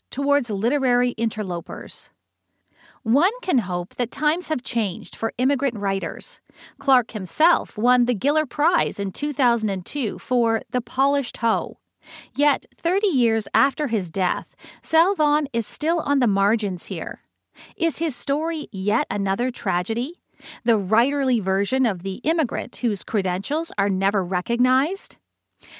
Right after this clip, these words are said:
How can we make sense of the internationally feted giant of Caribbean literature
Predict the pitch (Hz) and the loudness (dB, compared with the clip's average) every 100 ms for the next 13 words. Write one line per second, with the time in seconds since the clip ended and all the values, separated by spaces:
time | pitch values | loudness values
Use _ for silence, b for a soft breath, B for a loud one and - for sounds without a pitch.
0 | B - 480 - 440 330 269 254 - 269 | B 0 2 2 0 2 2 0 -2 -2
1 | 349 247 - 208 196 214 - 294 294 285 | 0 -2 -4 -2 -2 -4 -2 -4 0 2
2 | 214 254 - 262 226 202 - 233 254 196 | 2 2 0 0 2 0 0 0 2 0
3 | 165 202 226 254 202 - - 226 208 196 | 0 0 2 0 -4 -10 -4 -2 0 -2
4 | 180 214 320 233 180 - | -2 -2 0 -2 -4 -8